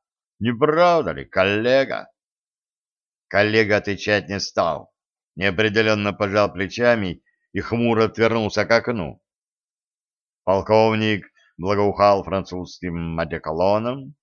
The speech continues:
лучился белозубой улыбкой. На хуторе круглогодично свежие овощи и фрукты трескают.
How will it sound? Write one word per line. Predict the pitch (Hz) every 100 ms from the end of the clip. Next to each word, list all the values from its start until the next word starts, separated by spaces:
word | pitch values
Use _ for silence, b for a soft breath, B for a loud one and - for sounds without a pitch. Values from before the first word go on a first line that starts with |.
| _ _ b
лучился | 107 127 151 175 131 131
белозубой | 120 117 104 107 92
улыбкой. | 90 95 101 113 113 135 147 170 _ _ _ _ _
На | 82 101
хуторе | 98 123 135 110 92
круглогодично | - 98 95 98 101 131 127 101
свежие | 95 98 95 82
овощи | 104 131 123 - 87 82 _ _
и | 90
фрукты | - 95 98 - 110 -
трескают. | 107 113 - 117 117